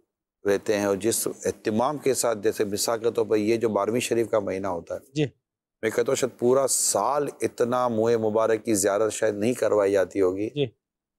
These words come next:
Speaker 1: इतना इन दिनों में करवाई जाती है।
Speaker 2: सही है।
Speaker 1: अच्छा, बाज़ औक़ात बाज़ घर हैं ऐसे जिनमें ख़ास मुँह मुबारक जलवा फरमा हैं,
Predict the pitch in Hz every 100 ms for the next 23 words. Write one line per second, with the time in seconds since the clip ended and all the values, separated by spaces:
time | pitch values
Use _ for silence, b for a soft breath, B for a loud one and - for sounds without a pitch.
0 | - 107 127 - 156 131 113 101 92 90
1 | 92 90 87 87 85 143 113 _ _ _
2 | _ _ _ _ - - 95 95 110 131
3 | 127 135 131 113 113 123 101 101 110 101
4 | 127 127 113 127 110 110 113 113 107 -
5 | 117 123 107 107 113 104 95 104 107 117
6 | - 104 98 101 104 - 98 101 95 95
7 | 90